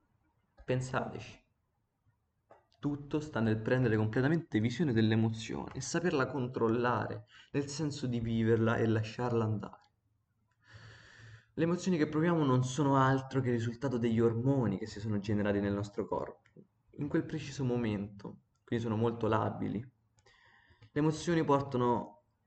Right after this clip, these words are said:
eh, d-, portano semplicemente ad un'alterazione fisiologica, che può essere quindi il battito cardiaco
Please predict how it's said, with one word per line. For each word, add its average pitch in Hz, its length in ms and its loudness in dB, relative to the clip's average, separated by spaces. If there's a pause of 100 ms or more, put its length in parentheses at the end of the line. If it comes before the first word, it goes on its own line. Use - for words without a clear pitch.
eh, 110 440 4 (720)
d-, - 560 -10 (560)
portano 120 640 0 (260)
semplicemente 127 760 -2
ad 123 140 6
un'alterazione 127 1080 0
fisiologica, 110 840 -2 (480)
che - 120 -8
può 131 120 2
essere 127 220 0
quindi 113 200 0
il 107 80 0
battito 110 540 0
cardiaco 107 520 2